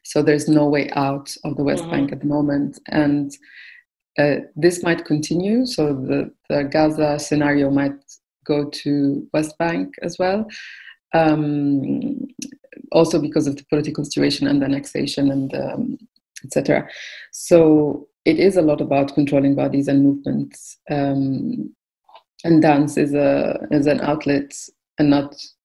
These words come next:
Speaker 1: only, yeah, it has different layers of why, like, I feel it has different layers, why it's,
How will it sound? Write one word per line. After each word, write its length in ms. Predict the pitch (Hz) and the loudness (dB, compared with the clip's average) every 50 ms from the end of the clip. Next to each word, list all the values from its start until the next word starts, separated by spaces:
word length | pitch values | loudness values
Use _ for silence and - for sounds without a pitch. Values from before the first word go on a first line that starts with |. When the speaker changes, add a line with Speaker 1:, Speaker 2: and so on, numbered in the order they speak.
| _ _ - | _ _ 0
Speaker 1:
only, 580 | 147 143 139 139 143 143 143 139 - 147 156 147 - _ - | 4 4 4 4 4 2 0 0 -2 -4 -6 -8 -12 _ -10
yeah, 180 | - - - - - _ _ - - - - - - - _ - | -10 -8 -10 -12 -14 _ _ -20 -20 -18 -18 -18 -18 -16 _ -2
it 120 | - 160 | -2 0
has 180 | 156 180 165 151 | 2 4 2 4
different 380 | 139 151 175 170 - 170 156 143 | 4 4 2 4 4 0 0 2
layers 440 | 147 143 139 139 139 139 135 139 - | 0 0 2 2 2 0 -2 -2 -2
of 140 | 127 - - | -4 -2 0
why, 240 | - 143 139 135 - - | 2 2 2 2 0 0
like, 280 | - 131 - - - - - | 0 -2 -2 -4 -8 -4 -2
I 120 | 143 143 | -2 -2
feel 240 | 139 - 151 139 135 | 0 0 0 2 2
it 140 | - - - - | 0 -4 -6 -6
has 200 | - 160 143 139 | -4 -2 -2 -2
different 280 | - 151 147 - 151 143 | -2 -4 -4 -2 0 0
layers, 300 | 143 139 143 143 135 139 | 0 0 0 -2 0 0
why 260 | 147 147 147 143 143 | 2 2 2 2 2
it's, 520 | 139 135 143 - - - - - - - | 0 0 -2 -4 -8 -18 -20 -20 -20 -20